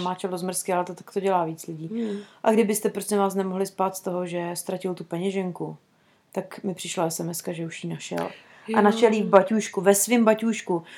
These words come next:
Speaker 1: Takže šest lidí, kterým volal, jestli, eh, „Mohla by ses kvůli mě podívat do tašky? Jako, ty tam nemáš moji peněženku, jako, jak je to možný?“ Tak našel ji ve svým baťůšku.
Speaker 2: Ve svým baťohu, on, on za mnou přišel a ukazoval tu peněženku a říkám: „Pane bože, kde byla?“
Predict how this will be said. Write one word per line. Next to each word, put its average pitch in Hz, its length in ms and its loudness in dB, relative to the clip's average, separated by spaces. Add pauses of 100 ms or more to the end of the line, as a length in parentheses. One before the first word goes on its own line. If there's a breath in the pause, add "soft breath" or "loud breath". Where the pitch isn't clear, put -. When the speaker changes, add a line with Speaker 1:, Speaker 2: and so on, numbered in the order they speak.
(120 loud breath)
Speaker 1:
Takže 220 260 2
šest 240 260 0
lidí, 220 240 0
kterým 233 340 4
volal, 196 420 4 (280 soft breath)
jestli, 202 500 6 (580)
eh, 190 180 0
„Mohla 180 280 -4
by 190 100 -12
ses - 200 -8
kvůli 202 180 -8
mě 190 120 -8
podívat 175 300 -8
do 175 80 -10
tašky? 185 400 -14 (440 loud breath)
Jako, 202 180 -2
ty - 200 -8
tam 185 160 0
nemáš 175 300 -4
moji 185 120 -4
peněženku, 170 440 -4
jako, 190 180 -2
jak 180 200 -2
je 196 60 -2
to 202 100 2
možný?“ 196 440 2 (420 soft breath)
Tak 208 280 2 (420)
našel 185 300 -4
ji 180 80 -4
ve 170 100 0
svým 190 180 4
baťůšku. 165 480 -2
Speaker 2:
Ve 220 100 0
svým 233 200 2
baťohu, 226 400 4
on, 208 220 4
on 208 200 2
za 226 80 0
mnou 202 160 6
přišel - 360 4
a - 100 10 (280)
ukazoval 190 380 4
tu - 100 -8
peněženku 190 440 0
a 185 40 -2
říkám: 202 240 -4
„Pane 226 180 0
bože, 254 160 0
kde 240 140 2
byla?“ 233 280 0